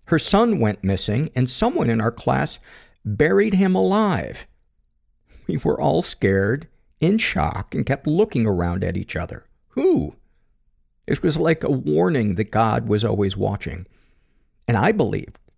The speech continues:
that God could hear every thought as well. As, after she was done announcing, she looked at me and said she needed me to come with her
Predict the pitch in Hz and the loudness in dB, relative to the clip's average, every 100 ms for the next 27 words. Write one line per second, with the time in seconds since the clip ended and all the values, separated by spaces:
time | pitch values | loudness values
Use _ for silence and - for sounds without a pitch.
0 | - 87 - 90 98 - 95 - 95 95 | -8 -4 0 -2 -2 -4 -2 0 0 0
1 | - _ _ - 123 127 120 - 98 87 | -8 _ _ 0 2 2 -2 0 -2 -2
2 | - 95 - 90 - 92 - _ _ _ | -4 -4 -4 -6 -6 -10 -16 _ _ _
3 | _ _ _ _ _ _ 123 117 - 139 | _ _ _ _ _ _ -2 -2 0 0
4 | - 202 - 151 135 123 - 117 113 - | 0 -2 0 0 0 0 0 2 0 0
5 | 113 113 190 233 - 85 123 - _ _ | 0 2 2 0 0 -2 -2 -8 _ _
6 | _ _ _ - 120 131 - 139 123 107 | _ _ _ -2 0 0 -2 -2 0 2
7 | 107 - 110 - 107 101 101 - - 120 | 0 -2 -4 0 0 0 -4 -6 -2 0
8 | 117 123 127 - - 151 143 127 - - | 2 2 0 -2 -6 -4 -4 -4 -8 -6
9 | - 113 110 113 - _ _ _ - 135 | -2 2 2 0 -6 _ _ _ -4 -4
10 | - 127 107 104 | 2 4 4 2